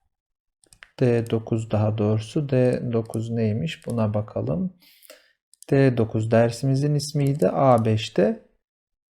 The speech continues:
A beşte başkanlığın ismiydi. Tüm başkanlıklar olarak biz klasörümüzü kaydetmiştik. Şimdi istiyoruz ki öncesinde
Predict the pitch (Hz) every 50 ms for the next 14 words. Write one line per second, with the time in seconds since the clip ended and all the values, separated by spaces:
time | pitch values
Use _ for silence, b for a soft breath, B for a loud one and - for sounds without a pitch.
0 | _ _ _ _ _ _ _ _ _ _ - 120 117 120 120 123 127 127 127 117
1 | 110 110 - - - 180 165 147 131 131 - - - 135 127 123 120 117 113 113
2 | 110 104 101 110 110 - - - 104 101 104 107 110 - 185 208 214 190 - -
3 | - 175 156 139 123 113 110 107 - - - 107 104 107 110 110 - 123 113 107
4 | 104 98 98 101 101 104 104 - _ - 107 104 110 110 - _ _ _ _ _
5 | _ - - - 131 120 113 110 - 110 101 107 107 110 110 110 - - 117 117
6 | 113 110 107 110 113 135 127 - - - 180 - - - 170 165 156 170 175 170
7 | - - - 202 185 170 139 120 110 - - - 190 - - 139 139 143 139 156
8 | 156 151 - - 175 165 147 156 175 208 -